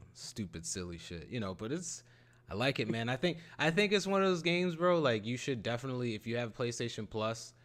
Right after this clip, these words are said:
like, just, you know, uh, what is it?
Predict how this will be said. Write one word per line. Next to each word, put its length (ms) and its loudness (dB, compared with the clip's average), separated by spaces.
like, 240 0
just, 680 -2
you 100 -4
know, 300 -6
uh, 380 -6
what 160 -6
is 80 -8
it? 80 -12